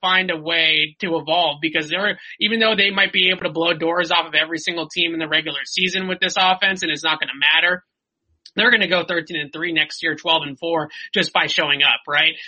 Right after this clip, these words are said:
But when they get into these postseason games where you got teams specifically game planning for what you do,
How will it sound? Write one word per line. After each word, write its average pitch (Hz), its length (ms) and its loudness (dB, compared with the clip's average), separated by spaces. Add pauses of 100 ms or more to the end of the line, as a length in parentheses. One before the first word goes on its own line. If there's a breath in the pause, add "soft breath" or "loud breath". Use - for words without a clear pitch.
(180 loud breath)
But 180 160 6
when 180 140 2
they 220 120 4
get 220 160 0
into 196 160 -2
these 175 220 -2
postseason 185 520 -4
games 151 320 0 (200 loud breath)
where 165 120 0
you 160 80 4
got 156 140 0
teams 180 240 0
specifically 190 720 -2
game 180 320 0
planning 156 360 0
for 160 140 -4
what 156 240 -2
you 139 100 -12
do, 165 380 2